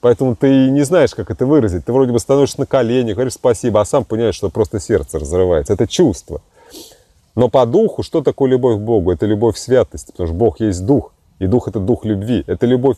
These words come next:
истины, любовь, любовь любви, как хотите, пусть это тавтологично сказано. Человек, познавший истину, хочет жить в этой истине. Значит, я хочу жить в любви. Всё. Вот что такое любовь к Богу. Она выражается видимо и невидимо.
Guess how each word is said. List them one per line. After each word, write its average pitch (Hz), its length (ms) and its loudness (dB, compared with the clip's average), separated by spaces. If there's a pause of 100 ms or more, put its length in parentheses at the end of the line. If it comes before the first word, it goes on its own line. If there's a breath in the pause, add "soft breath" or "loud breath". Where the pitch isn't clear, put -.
(160)
истины, 98 440 -6
любовь, 104 380 -2 (160)
любовь 113 460 0
любви, 127 340 -4
как - 200 -6
хотите, 95 360 -4
пусть - 220 -6
это 85 120 -6
тавтологично 98 680 -2
сказано. 78 380 -2 (340 loud breath)
Человек, 120 220 2
познавший 123 560 0
истину, 110 380 -4 (160 soft breath)
хочет 131 400 0
жить 117 240 -2
в 95 40 -2
этой 107 280 -2
истине. 76 380 -8
Значит, 95 260 -4
я 123 80 4
хочу 123 300 -2
жить 110 220 -2
в 101 60 -4
любви. 127 500 -2 (1300 loud breath)
Всё. 104 440 0 (720)
Вот 151 160 2
что 151 100 -6
такое 135 260 -2
любовь 127 280 0
к 98 40 -8
Богу. 85 360 -4
Она 104 160 0
выражается 120 500 2
видимо 120 340 -2
и - 20 -4
невидимо. 104 520 -4